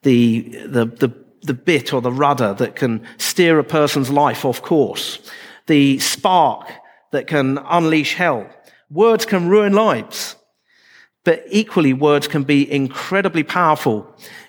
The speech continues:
in a positive way. After all, God brought the whole universe into being through the spoken, spoken word. You remember in Genesis one, God said, "Let there be light." And then he said, and then he said,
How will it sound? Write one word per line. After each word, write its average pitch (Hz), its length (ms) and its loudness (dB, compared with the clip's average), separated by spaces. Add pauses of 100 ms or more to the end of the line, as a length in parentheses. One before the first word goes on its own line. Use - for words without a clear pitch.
(260)
in 127 460 2
a 135 60 -2
positive 123 440 -2
way. 104 300 -2 (1080)
After 147 260 0
all, 135 180 2
God 127 300 -2
brought 143 260 0
the 127 60 2
whole 147 240 0
universe 139 720 0
into 143 300 0
being 127 480 0 (260)
through 151 240 0
the 131 80 2
spoken, 127 680 -2
spoken 127 420 -2
word. 110 380 0 (400)
You 123 100 -6
remember 127 240 0
in 120 80 0
Genesis 131 460 -2
one, 147 320 0
God 127 260 -4
said, 127 220 -2
"Let 147 240 -2
there 156 120 0
be 165 120 0
light." 175 420 0 (640)
And 117 160 0
then 131 80 2
he 135 80 2
said, 147 340 0
and 117 140 -6
then 127 100 0
he 139 80 2
said, 147 480 -2